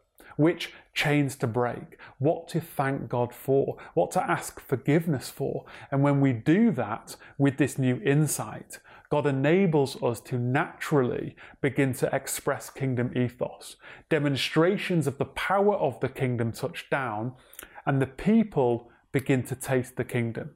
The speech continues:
It's not about the works of God. We're not using this spiritual tool to prod God to dance so we get attention. It's, it's likely, and perhaps most desired, that it will be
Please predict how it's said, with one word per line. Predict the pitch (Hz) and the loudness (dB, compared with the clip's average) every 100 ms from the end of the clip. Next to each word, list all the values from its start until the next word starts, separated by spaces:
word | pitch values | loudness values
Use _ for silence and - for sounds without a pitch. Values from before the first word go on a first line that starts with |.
| - - - | -20 -20 -10
It's | - | 0
not | 160 | 2
about | 180 185 160 | 2 0 0
the | |
works | 127 131 139 143 - | 0 4 4 4 -2
of | 113 107 | -8 -2
God. | 139 127 - - - - | 0 0 -4 -8 -18 -2
We're | 135 | 2
not | 143 - | 2 2
using | 147 135 151 143 131 | 2 4 4 4 2
this | 127 120 - - - _ | 2 2 -4 -10 -20 _
spiritual | - - 143 135 135 113 | -6 2 2 2 -2 -2
tool | - 143 131 117 117 - - | -2 2 2 2 -2 -10 -6
to | 127 | -6
prod | - - 151 123 117 | -2 0 2 0 0
God | 117 113 | -2 -2
to | - | -6
dance | 104 101 104 104 - - - | -4 -4 -4 -8 -10 -12 -14
so | - 135 | -4 2
we | 123 117 | 2 2
get | - | 0
attention. | 127 - 127 - - - - - - _ _ | -2 -2 -4 -4 -8 -10 -14 -18 -20 _ _
It's, | 165 - - - | -2 -2 -4 -4
it's | 151 127 | -6 0
likely, | 127 139 175 185 - 131 - 147 - _ _ | 2 4 2 -2 -4 0 2 0 -4 _ _
and | 127 | -4
perhaps | 120 135 131 - | 0 -2 -4 -2
most | 131 123 - | 2 2 0
desired, | 113 104 135 147 - - - - - _ | -4 0 2 2 0 -4 -4 -10 -20 _
that | 135 | 0
it | 139 | 2
will | 127 | 2
be | 113 131 123 117 | 2 2 2 -2